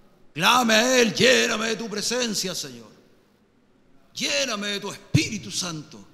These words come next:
para enfrentar estos tiempos finales".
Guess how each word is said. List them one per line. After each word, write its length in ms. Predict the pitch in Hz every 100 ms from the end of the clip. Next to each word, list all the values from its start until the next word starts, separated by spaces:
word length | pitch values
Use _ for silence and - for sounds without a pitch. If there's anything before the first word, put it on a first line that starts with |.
| _ _ _ _ _ _ _
para 140 | 139
enfrentar 500 | 151 - 147 131 160
estos 340 | 143 147 135 -
tiempos 480 | 151 139 - 120 113 -
finales". 600 | 135 139 147 135 110 -